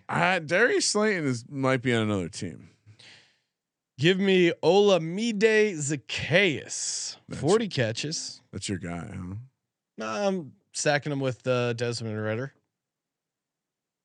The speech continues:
Speaker 2: Ron, I don't know if you know, stacking's very important
Speaker 1: Uh,
Speaker 2: in this
Speaker 1: <clears throat> I,
Speaker 2: format.
Speaker 1: you know, I was
Speaker 2: <laughs>
Speaker 1: listening earlier to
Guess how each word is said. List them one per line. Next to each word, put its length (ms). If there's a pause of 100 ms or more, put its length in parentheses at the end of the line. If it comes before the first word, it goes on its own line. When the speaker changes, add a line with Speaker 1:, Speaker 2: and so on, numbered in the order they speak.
(560)
Speaker 2:
Ron, 160
I 60
don't 120
know 60
if 120
you 60
know, 320 (220)
stacking's 580
very 200
important 380
Speaker 1:
Uh, 40
Speaker 2:
in 80
this 300
Speaker 1:
<clears throat> 40
I, 180
Speaker 2:
format. 300
Speaker 1:
you 100
know, 440
I 160
was 220
Speaker 2:
<laughs> 20
Speaker 1:
listening 460
earlier 640
to 800